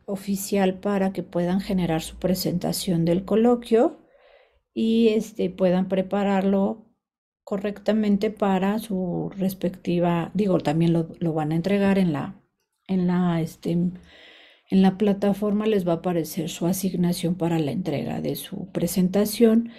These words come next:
que será el mismo día del coloquio. Así que por esa parte no hay problema de que cuándo y tal, todo en los tiempos que se realizan. Entonces, para que, este, no lo, lo, este, no se presionen en ese sentido.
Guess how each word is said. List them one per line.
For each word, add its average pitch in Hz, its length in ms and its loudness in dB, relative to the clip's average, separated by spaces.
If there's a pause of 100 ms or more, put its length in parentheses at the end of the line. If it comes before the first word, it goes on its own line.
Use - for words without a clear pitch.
(300)
que 202 120 -2
será 185 260 4
el 175 120 4
mismo 196 460 6
día 156 200 -2
del 156 180 -2
coloquio. 247 540 2 (480)
Así 175 240 -10
que 196 100 -12
por 165 200 -6
esa 170 220 -12
parte 156 320 -2
no 147 240 0
hay 147 160 -2
problema 143 560 -2
de 127 160 -6
que - 180 -20
cuándo 240 460 4
y 151 260 2
tal, 135 300 0 (140)
todo 233 400 8
en 180 220 2
los 156 200 -6
tiempos 185 440 -2
que - 160 -6
se 156 240 -4
realizan. 147 640 -2 (920)
Entonces, 190 760 4 (560)
para 180 300 2
que, 175 340 6
este, 165 600 2
no 180 180 0
lo, 175 840 2 (160)
lo, 165 560 -2
este, - 640 -18
no 202 140 0
se 208 120 -2
presionen 165 540 -2
en 143 120 -2
ese 143 200 -6
sentido. - 480 -8